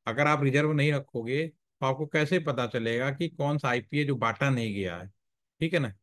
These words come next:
तो रिजर्व कर दिया मैंने, कहा बी इक्कीस से शुरू होगा, इसका मतलब है एक से लेके बीस तक बांटा नहीं है।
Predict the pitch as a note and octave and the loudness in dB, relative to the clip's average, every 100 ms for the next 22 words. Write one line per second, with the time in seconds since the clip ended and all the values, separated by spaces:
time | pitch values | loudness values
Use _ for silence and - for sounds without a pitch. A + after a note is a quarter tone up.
0 | _ - B2+ B2+ F#3 F#3+ F3 D#3+ E3+ D#3+ | _ -4 0 4 4 6 2 4 4 2
1 | E3 E3 E3 C#3 E3 D3+ - F#3+ F#3 D3 | 0 0 -2 -2 -2 -4 0 0 2 -2
2 | C#3+ A#2+ A2 C3 - D3+ D3 E3 E3+ E3+ | 0 0 2 0 2 0 0 0 2 2
3 | D3 E3 - D3+ C3+ E3+ C#3+ C3+ C#3 F#3 | 2 0 0 -2 0 -2 -2 -4 0 0
4 | D3+ D3 D3 A#2+ G#2+ G#2 | 2 2 2 0 0 -2